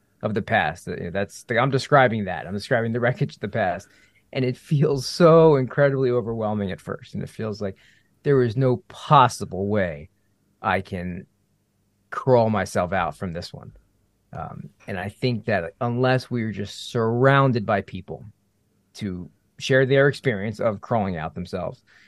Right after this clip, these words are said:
and just to push us through each day, right? And there's sometimes where it's just, like, hour by hour. Um, I think that the likelihood that we're gonna really be able to weather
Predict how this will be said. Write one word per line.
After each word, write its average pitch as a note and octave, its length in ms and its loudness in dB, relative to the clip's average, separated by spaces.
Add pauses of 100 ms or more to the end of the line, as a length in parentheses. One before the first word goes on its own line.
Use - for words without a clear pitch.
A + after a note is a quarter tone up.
(140)
and A#2 140 -4
just A#2 160 -4
to G#2 100 0
push D#3 380 4
us B2+ 140 0
through C3 260 0
each G#2+ 200 -6
day, E2 180 -4
right? F2 260 -2
And G#2 80 -2
there's G2 160 -2
sometimes G#2+ 480 -2
where G2 120 -2
it's F#2 120 -8
just, - 220 -10
like, - 140 -8
hour F#2 260 -2
by F2 180 -6
hour. E2+ 400 -10 (640)
Um, - 400 -14 (400)
I F#2+ 100 -6
think G#2+ 280 -8
that F#2+ 120 -8
the G2+ 80 -6
likelihood G2 800 -8
that G#2 80 -8
we're G2 140 -10
gonna F#2+ 240 -10
really G#2+ 580 -4
be G2 100 -6
able F#2+ 140 -6
to F#2+ 80 -8
weather F#2 480 -4